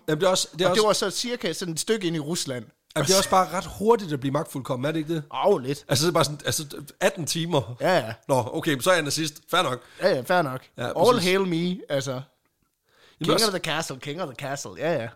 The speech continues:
Speaker 1: Men det er også igen, altså, det er også bare et modus, som de fleste diktatorer ligesom følger. Altså, det er jo ikke sådan, at, at, at Putin har læst en fem års uddannelse, du ved. Han har læst Dictators for Dummies først, og så har han ligesom taget en bachelor og en overbygning,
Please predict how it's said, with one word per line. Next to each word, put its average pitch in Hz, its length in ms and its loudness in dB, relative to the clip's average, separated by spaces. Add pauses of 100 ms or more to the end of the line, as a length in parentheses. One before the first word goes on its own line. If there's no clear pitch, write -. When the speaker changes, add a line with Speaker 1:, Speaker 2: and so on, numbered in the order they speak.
(140)
Speaker 1:
Men 160 100 0
det 175 60 4
er 190 40 4
også 208 220 2
igen, 196 180 -2
altså, - 200 -4
det 180 80 6
er 185 40 6
også 190 160 2
bare 175 140 4
et 160 60 -6
modus, 170 260 0
som 135 200 -4
de 135 100 -8
fleste 185 340 -6
diktatorer 131 520 -4
ligesom 131 240 -4
følger. 135 300 -2
Altså, 127 120 -8
det - 40 -4
er 165 40 0
jo - 20 0
ikke 170 80 -4
sådan, 196 160 0 (140)
at, 143 100 -6
at, - 140 -18
at 151 120 -12
Putin 190 300 -6
har 139 60 0
læst 160 180 -2
en 139 80 -10
fem 170 160 -2
års 131 140 -4
uddannelse, 131 420 -4
du 113 120 -10
ved. 131 100 -4
Han 117 100 -8 (240)
har 139 80 -2
læst 156 200 -4
Dictators 156 440 -4
for - 80 -12
Dummies 143 460 -2
først, 147 280 -4
og - 80 -12
så 147 80 -4
har 143 40 -2
han 139 60 -2
ligesom 143 140 -4
taget 143 140 -2
en 123 60 -8
bachelor 151 320 -2
og 117 100 -4
en 120 60 -8
overbygning, 139 520 -2